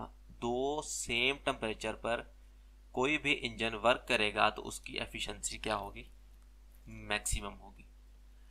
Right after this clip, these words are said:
एफिशिएंसी किन चीज़ों पे डिपेंड करती है? एफिशिएंसी जो कार्नोट इंजन की है वो हंड्रेड परसेंट नहीं है। उसकी वजह क्या है? उसकी वजह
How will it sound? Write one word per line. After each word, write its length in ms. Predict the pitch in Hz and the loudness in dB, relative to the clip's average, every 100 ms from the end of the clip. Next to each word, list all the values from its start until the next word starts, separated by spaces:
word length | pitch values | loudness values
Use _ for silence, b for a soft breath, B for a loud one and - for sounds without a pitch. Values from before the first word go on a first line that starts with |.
| - | 0
एफिशिएंसी 480 | 127 147 151 151 151 | 2 2 0 0 -4
किन 380 | 156 135 156 160 | -4 -6 -12 -8
चीज़ों 280 | 160 147 | -4 -2
पे 80 | 147 | 0
डिपेंड 320 | 151 143 139 | 2 8 8
करती 260 | 143 139 135 | 8 6 8
है? 120 | 139 | 6
एफिशिएंसी 560 | 135 147 143 135 - 147 | 6 4 0 0 -2 -6
जो 180 | 139 143 151 156 - - - - - | 2 2 4 0 -4 -16 -20 -20 4
कार्नोट 600 | 127 120 127 135 147 - | 12 12 12 12 12 12
इंजन 320 | 127 113 131 | -2 2 0
की 200 | 131 117 | 0 -8
है 200 | 101 98 - - - - - - - - - - | -8 -8 -12 -18 -20 -20 -20 -20 -20 -20 -14 4
वो 120 | 139 | 6
हंड्रेड 340 | 131 131 139 139 | 8 6 4 4
परसेंट 340 | 117 127 123 - - - | 2 2 -4 -6 -20 -16
नहीं 400 | 113 113 104 98 | -10 -6 -6 -6
है। 140 | 92 - - - - - - - - - | -12 -16 -20 -20 -20 -20 -20 -20 -20 -6
उसकी 320 | 139 - - | -4 -4 -2
वजह 240 | 170 147 135 | 4 8 8
क्या 220 | 123 110 | 8 6
है? 120 | 107 | 6
उसकी 340 | 131 123 - 165 | 4 0 -2 0
वजह 200 | 160 | 8